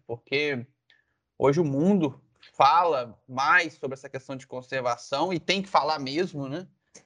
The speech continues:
Porque é im-, é importantíssimo e, e é muito legal bater um papo sobre isso, trazer esse, esse seu conhecimento, é, pra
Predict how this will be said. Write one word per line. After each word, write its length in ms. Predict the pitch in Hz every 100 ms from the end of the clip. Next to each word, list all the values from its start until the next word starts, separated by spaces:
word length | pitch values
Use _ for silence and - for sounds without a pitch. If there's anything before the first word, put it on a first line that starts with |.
| _
Porque 300 | 117 - -
é 460 | 139 139 135 131 139
im-, 240 | 156 131 -
é 340 | 117 127 135 131
importantíssimo 1080 | 127 147 143 127 123 127 147 156 - 147 _ _ _ _ _ _
e, 920 | 123 127 131 131 131 135 135 120 113 - _
e 120 | 131 131
é 80 |
muito 300 | 127 131 135
legal 280 | 147 139 131
bater 420 | 127 131 - 147
um 80 | 151
papo 320 | 143 127 123 -
sobre 280 | 127 110 120
isso, 300 | 139 143 -
trazer 460 | 147 135 127 156
esse, 380 | 170 165 143 120
esse 200 | 131 123
seu 200 | - 151
conhecimento, 1000 | 143 147 143 143 139 123 143 156 151 120 - _ _ _ _ _
é, 600 | - 127 131 131 127 123 -
pra 520 | - 156 165 156 -